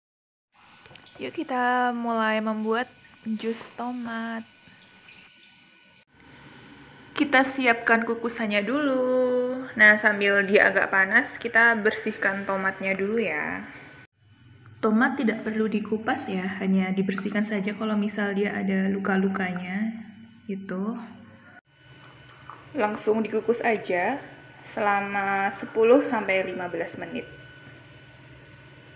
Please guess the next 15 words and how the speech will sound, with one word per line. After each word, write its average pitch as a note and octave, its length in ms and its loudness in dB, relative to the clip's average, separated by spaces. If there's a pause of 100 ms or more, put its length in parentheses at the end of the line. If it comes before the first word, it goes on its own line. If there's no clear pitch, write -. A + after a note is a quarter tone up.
(100)
Oke, C4+ 400 -4
sambil A#3 320 -4
kita A3 240 -6
tunggu. C4 800 -4 (640)
Setelah A3 400 4
dikukus G#3+ 480 0
jadinya - 880 0
seperti B3 560 -2
ini. G#3+ 320 0 (1400)
Nah, G3 240 -6
seperti G#3+ 400 -4
ini. G#3+ 240 2
Nah, F#3+ 160 0
ini A3+ 160 4
udah G#3+ 160 2